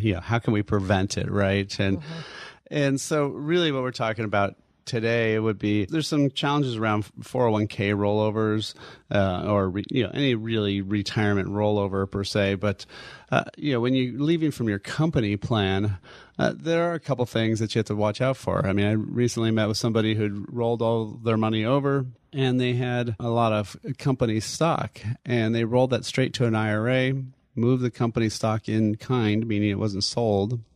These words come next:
Speaker 1: And so what's the problem with that? Well, had they withdrawn the stock at that time,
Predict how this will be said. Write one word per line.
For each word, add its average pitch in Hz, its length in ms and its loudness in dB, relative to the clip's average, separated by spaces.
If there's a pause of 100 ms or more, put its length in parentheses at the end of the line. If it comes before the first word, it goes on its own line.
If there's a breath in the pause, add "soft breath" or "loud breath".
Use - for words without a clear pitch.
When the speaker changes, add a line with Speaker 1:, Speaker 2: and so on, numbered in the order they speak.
(160)
Speaker 1:
And 139 300 0
so 143 140 -2
what's 143 220 -2
the 120 80 -6
problem 127 260 0
with 104 140 -2
that? 101 220 -2
Well, 123 280 2 (140)
had 165 180 -2
they 151 140 2
withdrawn 120 800 0
the 156 80 0
stock 139 400 0 (120)
at 123 200 0
that 123 200 0
time, 139 480 0